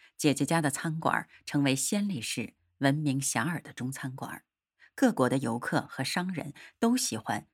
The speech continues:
到姐姐家的餐馆里来吃饭。姐姐一家生活幸福，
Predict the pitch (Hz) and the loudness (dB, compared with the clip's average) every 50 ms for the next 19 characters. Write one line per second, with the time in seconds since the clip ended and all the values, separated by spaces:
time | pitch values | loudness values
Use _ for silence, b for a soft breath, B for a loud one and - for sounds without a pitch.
0 | _ _ - 156 139 123 123 117 - - 104 - - 117 - - 160 170 151 127 | _ _ 2 6 6 6 6 4 -2 -4 -4 -4 -6 -8 -6 -4 -4 -4 -4 -4
1 | - - 175 165 165 143 120 120 127 117 120 117 110 113 - - 143 139 - 170 | -4 -4 -4 -6 -4 -4 -4 -4 -6 -6 -8 -10 -10 -8 -6 -4 -4 -4 -6 -8
2 | 165 147 _ _ _ _ _ _ _ _ _ _ _ _ _ _ _ _ _ _ | -10 -12 _ _ _ _ _ _ _ _ _ _ _ _ _ _ _ _ _ _
3 | _ _ _ _ _ _ _ _ _ _ _ _ _ _ _ _ _ _ _ _ | _ _ _ _ _ _ _ _ _ _ _ _ _ _ _ _ _ _ _ _
4 | _ _ _ _ _ _ _ _ _ - - 175 165 - 170 - - 165 143 - | _ _ _ _ _ _ _ _ _ 0 4 4 4 6 4 2 2 2 2 4
5 | 175 170 165 170 170 - - 190 180 - - 131 131 - - 180 139 101 - - | 4 6 6 4 2 0 -4 -4 -4 -2 -4 -4 -4 -2 -4 -4 -6 -8 -10 -10
6 | - 87 - - | -10 -10 -10 -12